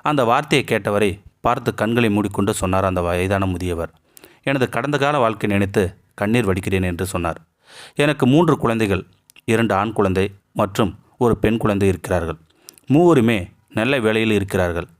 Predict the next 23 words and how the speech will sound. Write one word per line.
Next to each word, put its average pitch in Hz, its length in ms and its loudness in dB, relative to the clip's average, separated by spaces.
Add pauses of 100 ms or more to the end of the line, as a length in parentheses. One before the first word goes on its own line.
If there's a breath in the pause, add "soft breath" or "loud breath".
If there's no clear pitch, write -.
(200)
நான் 147 220 0
குவித்த 180 300 2
ஒவ்வொரு 135 400 4
பைசாவையும் 107 580 0 (200)
அவர்களின் 113 420 2
உயர்வுக்காக 117 580 2
செலவழித்தேன். 98 540 -2 (300)
அதற்காக 101 580 -2 (420 loud breath)
என் 147 180 4
இளமையும் 127 560 2 (140)
இருபத்தெட்டு 123 500 0
ஆண்டுகால 120 440 0
பௌதீக 120 380 2
வாழ்க்கையும் 98 500 -2 (140)
இழந்து 110 440 0 (300)
புலம்பெயர்ந்து 104 520 0
உள்ளேன். 90 200 -4 (680 loud breath)
புலம்பெயர்ந்த 165 420 2
எல்லாவற்றிற்கும் 110 840 0 (160)
மேலாக 104 520 0 (400 loud breath)
என் 147 140 2
மனைவி 139 320 2
என்னை 107 340 -2